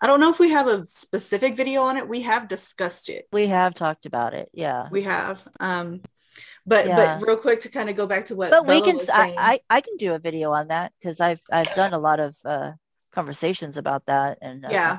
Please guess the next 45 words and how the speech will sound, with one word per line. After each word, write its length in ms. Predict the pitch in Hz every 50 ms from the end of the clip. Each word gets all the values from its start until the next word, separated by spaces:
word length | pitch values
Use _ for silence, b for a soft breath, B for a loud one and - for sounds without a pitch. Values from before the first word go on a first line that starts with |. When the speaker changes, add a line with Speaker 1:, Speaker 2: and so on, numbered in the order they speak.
| - _ -
Speaker 2:
um, 200 | 143 139 135 -
Speaker 1:
that's 200 | - 196 185 - -
something 300 | 208 202 190 196 185 175
we've 180 | 165 170 170
discussed 480 | - 170 170 - - 180 170 175 - -
quite 180 | - 175 160
a 40 | 156
bit, 300 | 156 165 165 165 - -
but 100 | 160 147
I 60 | - - _ _ _
Speaker 2:
Yeah. 220 | 151 156 147 143
Speaker 1:
think, 180 | 160 175 170 -
uh, 200 | 160 - - - - _ _ -
maybe 420 | - 175 175 170 170 175 170 165 -
a, 340 | - - 170 160 156 156 151
uh, 340 | 151 151 147 147 151 151 175 - _ _ _ _ _ _ _ _ _ _ _ _ -
a 200 | - 165 160 160 _ -
specific 520 | - - - 180 175 - 185 165 165 160
video 260 | 165 165 156 160 160
on 100 | 151 156
that 180 | 156 156 147 160
would 160 | 165 160 165
be 100 | 160 151
good. 340 | 151 - 156 156 156 156 B B B B B B B B -
But 140 | 202 202 185
to 80 | - 262
Speaker 2:
Yeah. 60 | 185
Speaker 1:
build 240 | 214 208 233 233 233
off 180 | 214 226 220
of 140 | 233 202 185
what 160 | 196 170 -
Bella 220 | 185 185 185 185 175
was 200 | 165 170 170 -
saying 440 | 190 190 190 196 190 180 175 - -
is, 380 | - 170 170 165 165 170 170 - B B B B B B _ -
one, 520 | 175 180 202 220 226 233 226 214 208 - - -
i-, 220 | 190 185 156 - -
if 180 | 196 196 - 226
your 100 | 240 247
inner 300 | - 240 240 233 233 220
voice 300 | 180 185 190 202 196 -
isn't 300 | 170 185 180 190 165 185
very 180 | 196 190 175 170
loud 360 | 160 147 127 156 170 180 196
yet, 320 | 202 196 196 202 208 -